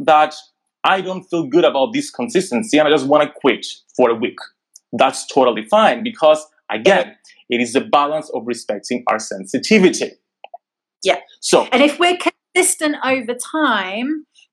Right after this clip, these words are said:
Speaker 2: taking a week or two off
Speaker 1: perfectly fine.
Speaker 2: actually will bring more energy to it when you come back because your
Speaker 1: Exactly.
Speaker 2: energy will be restored.
Speaker 1: Exactly.
Speaker 2: And also your audience tend to have, in your,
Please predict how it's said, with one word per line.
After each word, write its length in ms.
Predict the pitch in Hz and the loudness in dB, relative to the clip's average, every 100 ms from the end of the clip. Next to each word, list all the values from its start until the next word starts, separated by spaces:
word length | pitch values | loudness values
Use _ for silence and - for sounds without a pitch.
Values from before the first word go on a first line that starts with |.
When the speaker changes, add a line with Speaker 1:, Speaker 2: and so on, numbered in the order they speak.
| - | -4
Speaker 2:
taking 340 | 311 302 277 | -2 -2 -4
a 60 | 269 | -2
week 340 | 262 285 277 | -4 -6 -2
or 140 | 254 247 - | -2 -2 -4
two 160 | 247 247 | -2 2
off 340 | 254 196 208 | 2 2 2
Speaker 1:
perfectly 340 | 156 139 131 123 | 2 0 -2 -2
fine. 240 | 120 101 - | 0 0 2
Speaker 2:
actually 760 | 285 302 - 320 302 277 269 240 _ | 2 0 -8 -6 -4 -4 -6 -8 _
will 340 | 220 240 269 214 - | -6 -2 -2 -2 -2
bring 540 | 240 247 247 240 240 - - | 0 2 0 -2 -4 -8 -10
more 360 | 226 220 247 262 247 | -2 2 4 2 -2
energy 460 | 233 226 226 214 - | -6 -8 -8 -10 -10
to 200 | - 247 | -4 0
it 100 | 226 220 | 0 0
when 180 | 214 208 | -6 -8
you 140 | 208 | -12
come 260 | - 214 208 | -6 -6 -2
back 160 | 214 - | -2 -2
because 320 | 202 220 214 | -10 -12 -10
your 100 | 226 254 | -4 0
Speaker 1:
Exactly. 480 | 277 - - - - | 2 0 -2 -6 -6
Speaker 2:
energy 100 | - | -8
will 280 | 190 190 - | -4 -4 -4
be 280 | 208 202 196 180 | -4 -2 -4 -4
restored. 600 | 190 - - 214 196 160 110 | -4 -2 -2 -2 0 0 0
Speaker 1:
Exactly. 420 | 110 - 123 - | -2 0 0 0
Speaker 2:
And 100 | - | -2
also 440 | 320 339 - 254 247 | -2 -2 0 0 0
your 120 | 254 254 | 0 0
audience 500 | 311 330 320 254 - | 0 0 -2 -2 -6
tend 280 | - 262 262 | -4 -4 -4
to 240 | 254 233 | -2 2
have, 120 | 226 220 | 2 0
in 180 | 226 226 | -4 -2
your, 300 | 226 220 | 0 -2